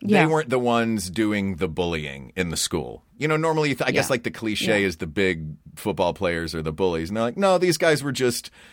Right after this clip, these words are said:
Speaker 1: nice dudes who were big and played football and had my back."
Speaker 2: Yeah.
Speaker 1: So that was nice.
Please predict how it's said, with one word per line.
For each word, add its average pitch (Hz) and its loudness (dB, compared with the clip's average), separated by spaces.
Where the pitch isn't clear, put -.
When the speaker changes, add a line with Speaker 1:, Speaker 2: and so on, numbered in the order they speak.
Speaker 1:
nice 127 2
dudes 143 2
who 123 4
were 117 4
big 113 2
and 113 0
played 110 0
football 98 0
and 92 -6
had 104 -2
my 98 0
back." 87 -6
Speaker 2:
Yeah. 185 -2
Speaker 1:
So 131 2
that 127 4
was 85 -8
nice. - -12